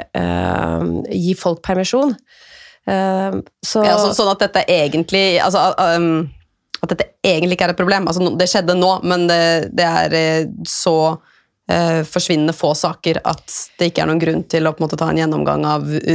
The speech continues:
Speaker 2: rutiner eller regler på grunn av denne saken.
Speaker 1: Nei, jeg, altså, det er jo alltid lurt når ting har gått gærent, å foreta en evaluering og se,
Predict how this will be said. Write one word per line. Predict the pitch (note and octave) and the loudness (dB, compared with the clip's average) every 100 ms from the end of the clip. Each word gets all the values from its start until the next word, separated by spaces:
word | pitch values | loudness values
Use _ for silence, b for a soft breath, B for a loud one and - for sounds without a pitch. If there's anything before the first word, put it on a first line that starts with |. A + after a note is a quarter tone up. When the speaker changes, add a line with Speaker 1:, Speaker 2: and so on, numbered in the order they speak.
| D#3+ | 0
Speaker 2:
rutiner | D#3+ F#3+ C#3+ C#3+ - | 0 -2 0 0 -2
eller | E3+ D#3 D#3+ - | -2 0 -2 -2
regler | E3+ E3 D3 D3 G3+ E3 - b | 0 2 0 0 -2 -2 -10 b
på | - E3+ | -2 0
grunn | D#3 D3+ | 0 0
av | D#3 | 0
denne | D#3 D#3 | 0 0
saken. | D#3+ G3 F#3 - B B B - | 0 -2 -2 -8 B B B 0
Speaker 1:
Nei, | A3 | 2
jeg, | C4 D4 _ _ _ _ - | 2 -2 _ _ _ _ -8
altså, | - - | -6 0
det | G3+ | 2
er | A#3+ | 2
jo | C4 | 2
alltid | G3 F3+ - C4+ C#4 - | 0 -2 -2 0 0 0
lurt | G#3 F#3+ G#3+ G#3+ | 0 2 2 0
når | G#3+ A3 G3+ | 0 0 0
ting | - G3 | -2 0
har | G3 | 0
gått | G#3+ | 0
gærent, | A#3+ G#3+ A3+ A3+ - | 0 0 0 -4 -6
å | - G3+ | -4 0
foreta | A#3+ F#3 F#3+ | 0 0 0
en | F#3 | 0
evaluering | G3 G3 G3 F3 F#3 | 2 2 2 2 0
og | G3+ | 0
se, | - G3 | 0 0